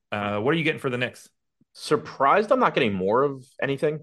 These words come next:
Speaker 2: I'm getting to Barrett, sixteen percent. That's right around the field. Sixty-one hundred, small forward, power forward. You know, looks perfectly fine.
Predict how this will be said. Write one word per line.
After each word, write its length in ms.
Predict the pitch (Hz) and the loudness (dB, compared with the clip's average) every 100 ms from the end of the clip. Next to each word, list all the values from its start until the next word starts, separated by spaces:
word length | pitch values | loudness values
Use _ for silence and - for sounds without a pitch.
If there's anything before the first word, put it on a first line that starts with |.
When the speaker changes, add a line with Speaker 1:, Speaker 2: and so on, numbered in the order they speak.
| - | -2
Speaker 2:
I'm 200 | 110 110 | 0 2
getting 220 | 139 196 | 2 2
to 80 | 196 | -2
Barrett, 420 | 113 107 117 117 | 2 4 4 2
sixteen 420 | - 123 - 131 113 | -2 -10 -6 -6 -4
percent. 380 | 110 110 107 - | -2 -2 -2 -4
That's 180 | 98 - | -4 2
right 140 | 117 | 4
around 240 | 113 110 | 6 4
the 80 | 107 | 2
field. 380 | 104 98 98 95 | -2 -2 0 0
Sixty-one 400 | - 120 131 117 | -2 0 2 4
hundred, 280 | 110 110 107 | 4 4 2
small 240 | 101 98 - | 2 0 2
forward, 180 | 101 | 0
power 240 | 92 90 90 | 2 2 2
forward. 300 | - 95 90 _ _ _ | 2 -2 -2 _ _ _
You 100 | - | -6
know, 120 | 85 - | -6 0
looks 360 | 110 - - - _ _ _ | -2 -2 -10 -14 _ _ _
perfectly 340 | - 107 98 101 | 0 0 0 0
fine. 320 | 92 95 90 | 2 2 0